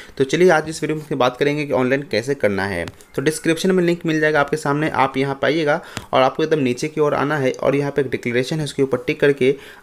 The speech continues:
स्टार्ट के ऊपर आपको क्लिक कर देना है। इसके बाद यहाँ पे आप देखेंगे, यहाँ पे आपको रजिस्ट्रेशन डिटेल भरने के लिए कहा जाएगा। तो सबसे पहले एडवर्टाइजमेंट नंबर आपको देखने को मिलेगा। तो एडवर्टाइजमेंट नंबर आप देखेंगे तो यहाँ पे दो ऑप्शन आपको देखने को मिल रहा है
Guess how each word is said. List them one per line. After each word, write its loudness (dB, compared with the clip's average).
स्टार्ट 0
के -4
ऊपर -2
आपको -4
क्लिक -8
कर 2
देना -4
है। -4
इसके 0
बाद 4
यहाँ -2
पे 4
आप 4
देखेंगे, 0
यहाँ 4
पे 2
आपको 4
रजिस्ट्रेशन 2
डिटेल 2
भरने 2
के -2
लिए -4
कहा -4
जाएगा। 2
तो -2
सबसे -2
पहले 2
एडवर्टाइजमेंट 2
नंबर 0
आपको 2
देखने -2
को -4
मिलेगा। 2
तो 4
एडवर्टाइजमेंट 2
नंबर 2
आप 4
देखेंगे 0
तो 0
यहाँ 0
पे 0
दो 4
ऑप्शन 0
आपको -2
देखने -2
को -2
मिल 0
रहा -6
है -6